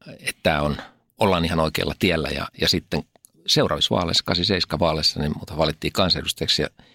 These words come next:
se oli siinä mielessä sattumaa, että vi-, kun vihreillä ei silloinkaan ollut mitään puoluetta, niin alettiin keskustella, että kenen pitäisi mennä T V-tenttiin, jonne vihreät oli kutsuttu mukaan.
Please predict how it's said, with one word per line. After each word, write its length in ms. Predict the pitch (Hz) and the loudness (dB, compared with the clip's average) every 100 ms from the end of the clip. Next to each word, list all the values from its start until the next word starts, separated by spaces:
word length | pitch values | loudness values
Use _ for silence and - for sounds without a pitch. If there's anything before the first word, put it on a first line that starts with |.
| _ _ | _ _
se 120 | - | 2
oli 120 | 127 | 2
siinä 240 | 104 95 80 | 4 4 2
mielessä 320 | 73 - 110 | 0 0 2
sattumaa, 600 | 110 - _ 73 67 - | 2 2 _ -6 -4 -4
että 340 | - _ 135 - _ _ _ _ - | -8 _ -2 -2 _ _ _ _ -2
vi-, 100 | 104 | -2
kun 200 | - 123 | 2 2
vihreillä 340 | 104 95 92 80 | 4 2 0 0
ei 60 | |
silloinkaan 420 | 87 113 87 - 71 | 2 2 2 0 -2
ollut 120 | 76 | -4
mitään 240 | - 76 - | -6 -6 0
puoluetta, 640 | 123 85 73 - _ 76 - _ _ _ _ _ | 2 2 0 -6 _ -4 -4 _ _ _ _ _
niin 140 | 90 87 | -2 0
alettiin 300 | 90 - 85 | 0 0 0
keskustella, 600 | 104 - - - 82 76 | 2 0 -4 -2 -2 0
että 380 | 71 _ 76 71 - _ _ _ | -2 _ 0 0 -6 _ _ _
kenen 200 | 156 143 | 0 2
pitäisi 220 | - - | 0 -2
mennä 120 | 147 - | -2 -2
T 40 | - | 0
V-tenttiin, 840 | 113 78 67 82 69 - - - | 2 0 -2 -2 -2 -6 -10 -8
jonne 200 | 73 73 | -10 -2
vihreät 280 | 87 - - | -2 -2 -6
oli 100 | 80 | -10
kutsuttu 360 | - - - | -6 -6 -2
mukaan. 480 | 78 85 - - - | 0 0 -2 -6 -6